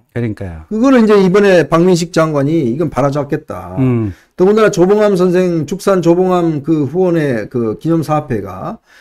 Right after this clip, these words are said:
Speaker 2: 그 요번에 누구 주대환
Speaker 1: 주대환
Speaker 2: 부위원장
Speaker 1: 씨가,
Speaker 2: 같은
Speaker 1: 예.
Speaker 2: 경우에 지난번 이제 이승만 대통령
Speaker 1: 그럼요.
Speaker 2: 기념관에 거기 이제 공동준비위원회에 들어갔습니다.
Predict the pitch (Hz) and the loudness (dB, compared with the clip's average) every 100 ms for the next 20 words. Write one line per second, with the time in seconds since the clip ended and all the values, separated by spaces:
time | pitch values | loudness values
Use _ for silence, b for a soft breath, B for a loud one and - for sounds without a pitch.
0 | b b 151 151 151 151 160 135 131 131 | b b 0 2 4 4 2 2 0 -2
1 | - 156 165 165 147 123 165 180 180 165 | 0 4 6 4 2 -4 0 2 4 4
2 | 151 151 147 131 120 104 113 120 110 98 | 4 2 0 0 0 -2 -4 -2 0 0
3 | 117 107 110 117 135 175 170 165 156 147 | -2 -4 -6 -6 -6 -4 0 0 0 -2
4 | 165 175 196 175 156 135 147 147 151 120 | -2 -4 -2 -2 -2 -2 -4 -4 -6 -4
5 | 117 110 95 69 160 175 170 165 156 151 | -2 0 -2 -2 2 4 6 4 4 4
6 | 139 139 175 226 202 170 160 139 135 139 | 4 4 2 0 0 0 2 0 -2 0
7 | 160 180 175 180 214 269 240 175 156 139 | 0 0 0 0 2 2 4 4 2 0
8 | 127 139 104 - 95 85 | -2 -4 -6 -10 -14 -6